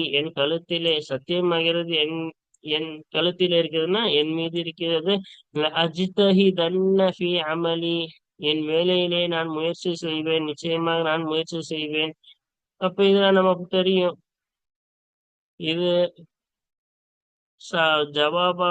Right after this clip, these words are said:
வந்திருக்கு கஸ்முக்கு. ஏன்னா லாமுல் கஸ்மு வந்திருக்குல்ல. அப்ப முன்னாடி உள்ளது எதை காட்டுது? சத்தியத்தின் மீது உணர்த்தக்கூடிய வாசகமா இருக்கு. அது ஜார் மஜ்ரூரா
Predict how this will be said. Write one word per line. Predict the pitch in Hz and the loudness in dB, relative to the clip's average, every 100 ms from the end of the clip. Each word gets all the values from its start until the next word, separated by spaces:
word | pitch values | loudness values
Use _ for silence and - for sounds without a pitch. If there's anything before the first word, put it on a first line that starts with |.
| 175 | 0
வந்திருக்கு | 160 165 160 160 160 | -2 -6 -4 -8 -2
கஸ்முக்கு. | 147 - 170 165 - 165 151 | -2 -2 -4 -4 -2 -2 0
ஏன்னா | 160 170 165 - - _ _ | 0 0 -2 -8 -20 _ _
லாமுல் | 147 151 165 180 170 | 0 2 4 2 0
கஸ்மு | 170 156 175 170 | -2 -4 -2 0
வந்திருக்குல்ல. | 170 170 202 190 120 - _ 139 | 0 -2 -2 -4 -4 -8 _ -8
அப்ப | 143 151 | -2 -2
முன்னாடி | 156 170 180 180 170 | 0 0 2 2 0
உள்ளது | 170 165 170 202 226 _ _ _ _ _ _ - | 0 0 0 -2 -4 _ _ _ _ _ _ -6
எதை | 151 175 175 | 0 0 0
காட்டுது? | 170 165 165 147 135 131 | -2 -2 -2 0 -2 0
சத்தியத்தின் | 143 139 190 190 185 190 175 165 | -4 -2 0 2 2 -2 -2 -2
மீது | 160 175 190 | -2 0 2
உணர்த்தக்கூடிய | 165 165 160 160 160 156 151 | 2 0 -2 -4 -2 0 2
வாசகமா | 151 151 160 156 151 151 | 0 0 -4 -2 0 -2
இருக்கு. | 147 139 151 151 _ - | -2 -6 -6 -8 _ -2
அது | 147 139 | 0 0
ஜார் | 143 139 160 156 | 0 0 0 0
மஜ்ரூரா | 147 147 156 156 | -2 -2 -4 0